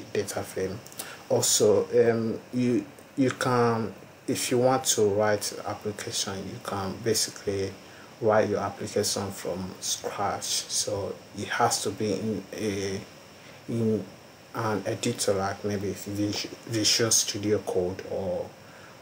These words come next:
or IntelliJ adia. When I'm writing PySpark, I usually use, uh, uh, Visual Studio Code,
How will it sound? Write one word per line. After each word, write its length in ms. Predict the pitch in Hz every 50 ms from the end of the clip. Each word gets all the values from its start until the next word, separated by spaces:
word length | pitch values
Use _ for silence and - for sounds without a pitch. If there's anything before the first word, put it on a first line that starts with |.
| - -
or 300 | - 95 95 95 95 -
IntelliJ 760 | - 113 113 - - - 107 101 104 101 101 - 107 107 - -
adia. 460 | 101 104 101 - - 101 95 113 139 - - - - - - - - - - - -
When 380 | - 120 123 127 123 117 98 - -
I'm 160 | 117 117 117
writing 520 | 113 123 123 120 120 120 - - 120 120
PySpark, 640 | 113 - - - 113 107 - - - - 95 87 -
I 40 | 110
usually 540 | 101 104 104 101 - 107 104 98 101 101 95
use, 360 | 95 95 98 95 95 - -
uh, 760 | 92 92 92 95 - - - - - - 85 85 - - - - - - - - - - - - - - - - - - - -
uh, 200 | 92 92 92 95
Visual 520 | 95 107 110 95 - - - 117 104 104
Studio 440 | - - - 98 92 92 101 101 101
Code, 320 | - - - - 92 92